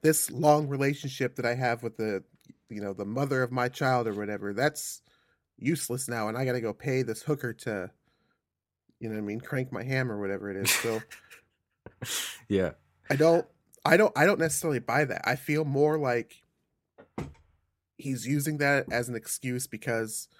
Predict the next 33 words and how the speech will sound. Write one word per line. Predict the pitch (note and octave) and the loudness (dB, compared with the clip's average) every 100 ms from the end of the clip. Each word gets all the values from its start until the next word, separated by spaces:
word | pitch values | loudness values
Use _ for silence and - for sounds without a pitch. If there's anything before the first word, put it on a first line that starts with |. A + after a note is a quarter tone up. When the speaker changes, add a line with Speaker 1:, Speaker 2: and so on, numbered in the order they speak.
| _ _ _ | _ _ _
Speaker 1:
he | - A2+ | -10 -4
sees | - - D3+ D3+ | -2 -2 -4 -6
that | A#2+ B2 A#2+ G#2+ - - - _ _ _ _ _ _ _ _ _ _ - | -2 2 2 0 -8 -12 -14 _ _ _ _ _ _ _ _ _ _ -6
she | D3 C#3+ D3+ F3 F#3+ G3+ A3 - _ _ _ _ _ _ _ _ _ | -2 -2 -2 -4 -6 -8 -10 -14 _ _ _ _ _ _ _ _ _
perceives | C#3 C3 D#3+ D#3 C#3 | -2 0 -2 -2 -4
intimacy | C3+ C#3 C#3 D3 C3+ - B2 A#2 A2 - A#2+ | -2 -2 -2 -4 -2 -2 -4 -4 -8 -12 -4
bigger | - C3+ C3 | 0 2 2
than | B2+ A#2+ | 0 -2
he | - B2 | -2 -6
does. | A#2 C#2+ - - - | -6 -8 -12 -18 -6
And | A#2 A#2 G#2+ G#2+ - - _ _ _ _ _ _ _ | -2 0 -2 -6 -10 -16 _ _ _ _ _ _ _
he's | D#3 D3+ | -4 2
prob-, | F#3 D#3 - | 2 2 -2
like, | B2 A#2+ G2 | -4 -4 -4
c-, | - - - _ _ _ | -8 -8 -16 _ _ _
because | C3+ D3 C3 | -2 0 4
there's | D3+ C3 | 2 2
hints | E3+ G#3 - | -2 -2 -2
that | D#3+ | -6
he's, | B2+ D#3+ C#3+ | -6 -4 -2
like, | A#2+ - | -2 0
at | C3 C3 | 0 0
the | G#2+ | -8
top, | - A#2+ - _ _ _ _ | -4 -4 -4 _ _ _ _
you | A2 A#2 | -8 -2
know, | A2+ A2+ | 0 0
whenever | A#2 B2+ C3 | 0 0 0
they | B2+ | -2
show | C3 C3+ | -2 -2
up | B2+ | -2
to | - | -2
the | B2+ | -8
party, | - C3+ B2 A2+ A2+ | 0 0 2 -2 -8